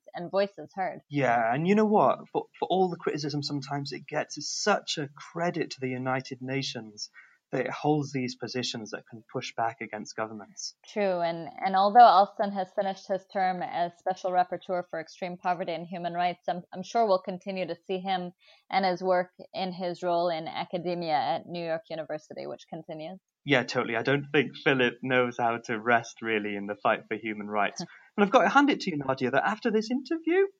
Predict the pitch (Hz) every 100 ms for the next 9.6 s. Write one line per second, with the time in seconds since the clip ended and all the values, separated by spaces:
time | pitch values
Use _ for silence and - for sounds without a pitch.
0 | 190 202 202 - 214 220 220 214 214 202
1 | 208 202 202 196 190 185 180 - 180 180
2 | 175 175 - 165 165 160 156 - - 147
3 | 147 147 147 - 147 160 147 143 147 165
4 | 170 151 123 104 78 - - - - 294
5 | - - - 302 320 185 196 196 185 185
6 | 190 196 196 - 214 220 214 254 202 185
7 | 214 - 381 - 240 214 240 - 233 220
8 | 208 208 220 - - 214 214 208 170 202
9 | - 180 147 147 175